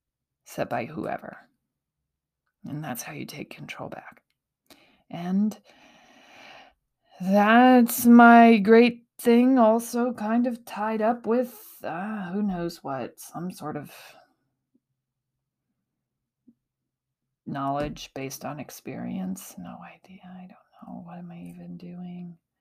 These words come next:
Um, but yeah, that's my great thing. Going out, supporting people, making sure that I am doing that and kind of seeing how my life coordinates now in this new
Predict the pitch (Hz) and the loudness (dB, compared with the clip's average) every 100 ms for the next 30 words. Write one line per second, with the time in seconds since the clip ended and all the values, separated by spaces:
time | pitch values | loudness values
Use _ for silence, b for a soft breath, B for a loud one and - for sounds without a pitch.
0 | _ _ _ _ _ _ _ _ _ _ | _ _ _ _ _ _ _ _ _ _
1 | _ _ _ - 180 165 139 - - - | _ _ _ -8 -6 -4 -4 -8 -14 -4
2 | 233 254 214 - - 202 196 202 185 - | 4 4 4 -4 0 2 2 2 2 2
3 | 160 165 160 - 208 196 185 185 - _ | -2 -6 -6 2 4 6 6 4 2 _
4 | - - 202 202 202 190 196 190 196 196 | -14 -6 2 2 4 0 -2 2 4 4
5 | 190 b b b b b _ _ 196 196 | 0 b b b b b _ _ -2 -2
6 | 190 196 180 185 185 180 175 180 190 202 | 0 0 -2 -2 -2 -2 -2 0 4 4
7 | 190 190 190 190 202 190 190 185 175 175 | 4 4 2 0 0 -2 -2 -4 -8 -12
8 | _ - _ _ _ _ _ _ _ _ | _ -20 _ _ _ _ _ _ _ _
9 | _ _ _ _ _ - 208 226 - - | _ _ _ _ _ -4 -2 -2 -4 -4
10 | 214 214 208 208 202 185 185 185 - - | 0 2 2 2 2 4 2 0 -6 -2
11 | 202 208 190 - 190 175 175 180 180 175 | 0 0 -2 -4 -4 0 2 0 0 -2
12 | - 190 185 185 180 180 | -2 0 2 0 -2 -4